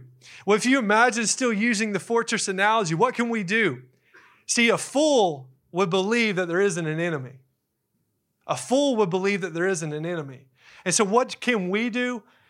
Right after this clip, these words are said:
The language that I'm using, and the Lord may speak to you, I hope, through this, is that we can prepare. Is that today I just want to challenge you, just prepare.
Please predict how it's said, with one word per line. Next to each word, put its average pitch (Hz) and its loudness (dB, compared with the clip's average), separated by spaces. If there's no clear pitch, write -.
The 175 2
language 240 2
that 220 2
I'm 214 2
using, 214 -2
and 160 -4
the 165 -4
Lord 214 2
may 190 -2
speak 240 -4
to 208 -4
you, 202 0
I 185 2
hope, 214 -4
through 208 -2
this, 185 -2
is 160 -6
that 196 -2
we 196 -2
can 190 -6
prepare. 139 -8
Is 165 -2
that 214 0
today 214 2
I 220 4
just 208 0
want 226 0
to 196 -2
challenge 202 0
you, 170 -4
just 196 -6
prepare. 170 -2